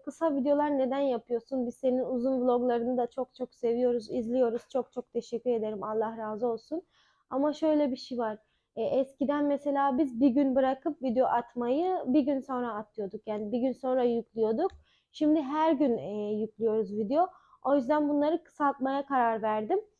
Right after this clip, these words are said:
Kısaltınca daha iyi, belki sıkılıyorsunuzdur diye, belki de ne bileyim izlemek istemezsiniz diye biraz kısalttım. Hem de zaten biliyorsunuz artık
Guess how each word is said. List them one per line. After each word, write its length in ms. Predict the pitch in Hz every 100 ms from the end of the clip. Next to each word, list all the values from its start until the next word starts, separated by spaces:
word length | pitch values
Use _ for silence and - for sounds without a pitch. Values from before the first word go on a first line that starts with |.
| _ _ _ -
Kısaltınca 720 | 311 320 302 339 349 392 262
daha 320 | 294 294 311
iyi, 220 | 277 269
belki 300 | 277 302 294
sıkılıyorsunuzdur 1120 | - _ 285 262 277 285 262 254 220 233 240 214
diye, 340 | 220 214 220
belki 340 | 240 247 247 233
de 120 | 247
ne 160 | 254 247
bileyim 240 | 247 240
izlemek 440 | 240 247 254 254
istemezsiniz 840 | - - 254 247 254 - 247 226 208
diye 160 | 269
biraz 300 | 254 247 247
kısalttım. 540 | - - 226 233 294 285
Hem 160 | 277
de 100 | 262
zaten 380 | 240 240 262 247
biliyorsunuz 520 | 240 262 233 220 214
artık 440 | 240 240 233 269